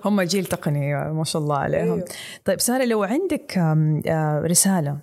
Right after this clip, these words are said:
Speaker 1: نفسك توصليها لأولياء الأمور، الأمهات والآباء اللي بيسمعونا الآن، إيش تقولي لهم؟
Speaker 2: تع-، تعاملوا مع الإنترنت حقيقي إنه عدو.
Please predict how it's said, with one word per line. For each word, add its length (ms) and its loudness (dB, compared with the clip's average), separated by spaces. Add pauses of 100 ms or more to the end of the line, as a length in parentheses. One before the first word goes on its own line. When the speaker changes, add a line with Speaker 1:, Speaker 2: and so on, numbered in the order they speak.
Speaker 1:
نفسك 240 0
توصليها 540 -2
لأولياء 280 0
الأمور، 400 0
الأمهات 440 0
والآباء 300 -2
اللي 100 -4
بيسمعونا 460 0
الآن، 320 -2 (600)
إيش 160 2
تقولي 260 0
لهم؟ 260 -10 (580)
Speaker 2:
تع-، 240 0
تعاملوا 480 0
مع 160 2
الإنترنت 760 -2 (140)
حقيقي 760 -6
إنه 500 -2
عدو. 320 -4